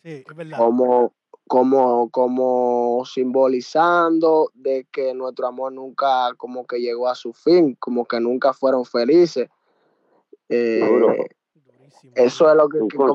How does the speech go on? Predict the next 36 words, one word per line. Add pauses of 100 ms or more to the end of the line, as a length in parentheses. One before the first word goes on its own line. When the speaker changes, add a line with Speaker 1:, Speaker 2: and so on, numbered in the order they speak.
Speaker 2:
que
su
Speaker 3:
conceptazo,
Speaker 2:
amor
Speaker 3:
¿viste?
Speaker 2:
me
dejó
a
media,
nunca,
nunca
está
ahí
pa'
cuando
yo
la
necesito
verdaderamente.
Y
eso
es
lo
que
quiere (800)
como
que
reflejar
esa
imagen. (400)
Ay. (840)
Speaker 1:
Duro,
duro.
Mira,
Amenazi,
este,